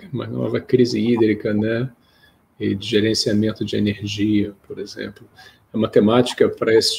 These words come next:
tipo de, de s-, pensamento estratégico, ela é, é extremamente, uma ferramenta extremamente, ah, poderosa, né?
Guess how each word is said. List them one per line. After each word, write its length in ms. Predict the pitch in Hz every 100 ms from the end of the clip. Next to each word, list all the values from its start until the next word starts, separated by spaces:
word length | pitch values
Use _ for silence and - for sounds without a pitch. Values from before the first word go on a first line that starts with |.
| -
tipo 280 | - - 104
de, 460 | 104 107 104 117 139
de 580 | 143 117 120 110 104 101
s-, 320 | - - - - _ _ _ - _ _ _
pensamento 380 | 117 117 117 113
estratégico, 840 | - 113 107 - 120 127 117 104 107
ela 200 | 107 113
é, 280 | 113 117 113
é 60 |
extremamente, 680 | 104 - 135 120 120 123 127
uma 160 | 117
ferramenta 400 | 104 104 120 123
extremamente, 680 | 123 - 127 120 123 123 - 131
ah, 960 | 120 117 120 - - - - - 113 -
poderosa, 800 | 110 110 107 104 104 104 107 107 _
né? 280 | 117 113 123